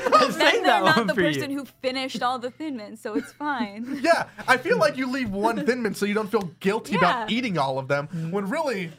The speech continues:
Speaker 3: it just, it just makes the other person who has them feel worse.
Speaker 1: If it makes you
Speaker 3: Because
Speaker 1: f-
Speaker 3: if there were none left, then I just wouldn't have any. But now instead I get to have a single one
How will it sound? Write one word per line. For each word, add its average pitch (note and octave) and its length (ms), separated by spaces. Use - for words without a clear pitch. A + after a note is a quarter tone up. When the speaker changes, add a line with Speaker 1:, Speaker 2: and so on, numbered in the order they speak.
Speaker 3:
it G#3+ 100
just, A#3 240
it A3 60
just G#3 180
makes B3 180
the D#4 100
other B3+ 120
person F#3 300
who E3 60
has E3 200
them E3 140
feel E3 180
worse. D#3+ 420
Speaker 1:
If A3+ 100
it F3 120
makes G#3 220
you - 60
Speaker 3:
Because A#3+ 100
Speaker 1:
f- B3+ 80
Speaker 3:
if F#3+ 40
there C4+ 140
were C4 120
none G#3 380
left, G3 340
then F#3 80
I F#3+ 40
just F#3+ 160
wouldn't D#3 440
have F3+ 240
any. D3+ 100
But C#3 140
now G3 180
instead G3 260
I E3+ 60
get D#3 140
to E3 80
have D#3 280
a D#3+ 120
single F3+ 420
one G#3 220